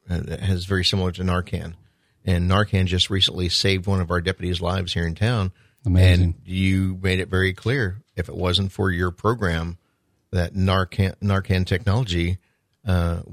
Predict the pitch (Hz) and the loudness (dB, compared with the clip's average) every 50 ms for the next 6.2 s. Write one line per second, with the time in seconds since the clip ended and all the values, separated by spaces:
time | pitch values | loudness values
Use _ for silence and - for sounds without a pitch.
0 | 104 98 95 101 104 95 98 95 - 95 90 85 85 90 107 143 123 82 80 87 | -18 -10 -2 0 2 4 4 2 2 2 0 0 2 2 0 0 0 -4 -6 -10
1 | 90 - - 123 104 - - 151 147 110 95 - - 135 113 117 127 123 127 113 | -10 0 2 2 2 4 4 2 2 2 0 0 2 4 6 6 6 6 6 6
2 | 113 120 123 135 - - 131 120 110 - - 143 127 120 110 - - - 117 120 | 6 6 4 2 0 0 0 0 0 -2 -2 0 2 2 2 2 0 0 2 2
3 | 127 131 127 117 - - 113 107 107 101 - 113 101 95 98 92 98 110 120 - | 2 2 2 0 0 2 2 2 2 0 0 0 0 2 2 2 2 2 0 -2
4 | - - - - - - - - - - - _ 127 113 113 107 104 98 - - | -4 -10 -12 -14 -18 -20 -20 -20 -20 -20 -2 _ 6 6 6 6 6 4 2 2
5 | - - 123 120 120 110 107 98 - _ _ - _ _ - 113 107 113 117 123 | 2 4 6 6 6 6 4 2 0 _ _ -20 _ _ 6 8 8 8 8 8
6 | 127 123 - | 6 4 2